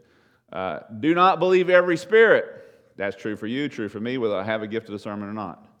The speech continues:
"But test the spirits and see whether they are from God, because many false prophets," this is not, a, again, what is a spirit? I'm a spirit living in a body. So are you.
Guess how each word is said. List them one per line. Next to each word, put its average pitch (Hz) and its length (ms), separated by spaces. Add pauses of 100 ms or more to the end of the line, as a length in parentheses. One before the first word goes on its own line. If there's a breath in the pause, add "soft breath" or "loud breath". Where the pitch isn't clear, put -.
(380)
"But - 220
test 202 560
the 190 120
spirits - 760 (520)
and 113 160
see 180 380
whether 190 300
they 170 160
are 165 120
from 156 200
God, 135 380
because 104 320
many 160 420
false 135 520 (120)
prophets," 139 420
this 107 160
is 110 100
not, 120 360 (380 loud breath)
a, 80 160
again, 107 320
what 120 120
is 104 120
a 95 60
spirit? - 600
I'm 104 260
a 107 80
spirit 113 460 (1000)
living 98 240
in 82 60
a 76 60
body. 87 340 (260)
So 107 120
are 85 100
you. 95 220